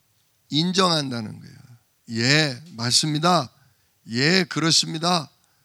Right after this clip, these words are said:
예. 이렇게 입으로 시인하는 게 중요합니다. 지난 시간은 영접이었어요.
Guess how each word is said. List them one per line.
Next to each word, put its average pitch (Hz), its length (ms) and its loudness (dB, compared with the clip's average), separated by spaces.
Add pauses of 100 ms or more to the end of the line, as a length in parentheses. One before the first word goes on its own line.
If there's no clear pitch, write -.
(440)
예. - 40 -20 (920)
이렇게 131 480 -2 (840)
입으로 131 380 -4
시인하는 143 580 0
게 127 120 -6
중요합니다. 127 680 -6
지난 190 360 2
시간은 175 480 2 (720)
영접이었어요. 139 960 0